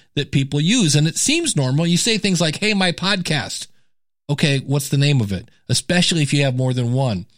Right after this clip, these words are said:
The episode, which one? Isn't playing, where? Uh, isn't displaying, where?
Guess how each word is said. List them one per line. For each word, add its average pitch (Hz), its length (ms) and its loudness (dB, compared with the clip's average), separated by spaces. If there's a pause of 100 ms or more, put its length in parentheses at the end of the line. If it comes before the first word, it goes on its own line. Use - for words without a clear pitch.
(380)
The 160 300 2
episode, 156 680 0 (460)
which 147 280 0
one? 131 520 0 (580)
Isn't 190 400 2
playing, 180 640 2 (320)
where? 143 680 0 (640)
Uh, 120 140 -6 (140)
isn't 185 360 2
displaying, 202 920 0 (320)
where? 135 640 0